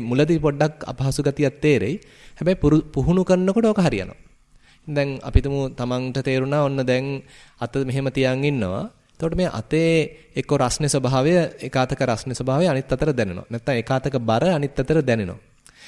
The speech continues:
එතකොට මේ දැනෙන තැනට දැන් මෙතන මෙහෙම දැනුණට මේ දැනීමේ තැන්, තැන් රාශියක් තියෙනවා. නමුත් එක තැනක් අල්ලගන්න පුළුවන්නේ. හොඳට වැඩියෙන් දැනෙන තැනක්.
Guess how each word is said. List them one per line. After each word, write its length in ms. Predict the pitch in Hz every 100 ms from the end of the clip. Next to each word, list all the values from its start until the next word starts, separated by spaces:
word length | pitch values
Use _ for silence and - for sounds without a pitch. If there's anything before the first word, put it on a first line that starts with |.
| -
එතකොට 300 | - 180 196
මේ 160 | 202 180
දැනෙන 340 | 135 123 165
තැනට 400 | 196 147 139 175 262 220 - _ _ _ -
දැන් 160 | 120 98 - _ _ _
මෙතන 280 | 117 117 143
මෙහෙම 220 | 135 143
දැනුණට 500 | 139 113 127 170 160 117 - - - -
මේ 180 | 143
දැනීමේ 680 | 127 113 120 147 160 165 185 190 - - _ _ _ _
තැන්, 160 | 143 143 - -
තැන් 180 | - 143 160
රාශියක් 500 | 127 120 131 170 -
තියෙනවා. 280 | - 175 196
නමුත් 180 | 170 170
එක 140 | 185 170
තැනක් 300 | 170 180 185
අල්ලගන්න 400 | 135 156 180 185
පුළුවන්නේ. 480 | 185 185 185 185 - - -
හොඳට 320 | 131 127 139 147 139 - -
වැඩියෙන් 400 | 131 135 165 170
දැනෙන 280 | 160 147 165
තැනක්. 260 | 170 170